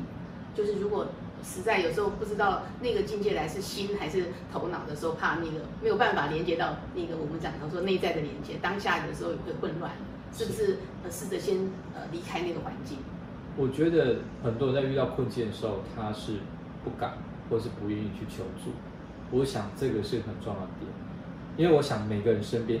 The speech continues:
Speaker 2: 应该都有人是愿意是支持你的，提供你适当的协助。所以我个人会建议说，除了你练习跟自己，我刚刚讲跟自己相处，去做心理时间，可以让你协助你跳脱现在角色之外，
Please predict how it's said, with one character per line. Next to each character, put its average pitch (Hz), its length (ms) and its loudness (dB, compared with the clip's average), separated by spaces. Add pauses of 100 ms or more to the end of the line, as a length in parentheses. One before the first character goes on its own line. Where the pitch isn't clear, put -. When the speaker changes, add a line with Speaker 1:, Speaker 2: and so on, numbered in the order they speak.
Speaker 2:
应 117 80 -4
该 113 160 4
都 113 180 2
有 101 140 0
人 92 140 -4
是 - 180 -4
愿 107 160 0
意 104 40 0
是 107 120 -6
支 - 220 -8
持 - 180 -10
你 - 300 -10
的， - 60 -8 (160)
提 117 100 -2
供 123 160 2
你 104 80 0
适 - 240 -4
当 107 140 -4
的 92 80 -6
协 - 160 -8 (120)
助。 - 80 -6 (540)
所 156 200 10
以 135 300 6 (140)
我 113 140 0
个 151 140 8
人 123 140 8
会 127 100 2
建 123 180 2
议 123 40 0
说， 113 300 4
除 123 260 2
了 113 80 6
你 101 80 -2 (140)
练 117 140 4
习 98 180 -6
跟 104 160 -2
自 120 120 -4
己， 107 160 -6
我 98 160 -6
刚 107 100 -2
刚 104 80 -2
讲 95 140 -6
跟 107 140 0
自 - 140 -8
己 110 100 -4
相 104 260 -4
处， - 60 -8 (640)
去 - 100 -8
做 117 180 4
心 113 240 -2
理 98 40 -2
时 - 160 -6
间， 104 300 0
可 110 60 -2
以 101 40 2
让 107 180 0
你 101 40 -4 (140)
协 107 200 -2
助 113 140 -4
你 107 120 -2 (300)
跳 104 180 0
脱 104 180 0
现 - 160 -2
在 107 60 0
角 - 220 -6
色 - 140 -6 (180)
之 104 60 -6 (140)
外， 110 100 -4